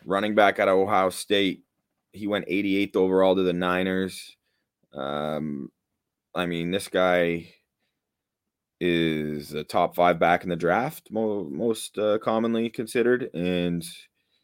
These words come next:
like, let, let me just take you through his last, in his last three games.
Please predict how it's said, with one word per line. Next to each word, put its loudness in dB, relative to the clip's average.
like, -2
let, 0
let -2
me -2
just -4
take -4
you -8
through 0
his -2
last, 4
in -4
his -2
last 0
three 0
games. -4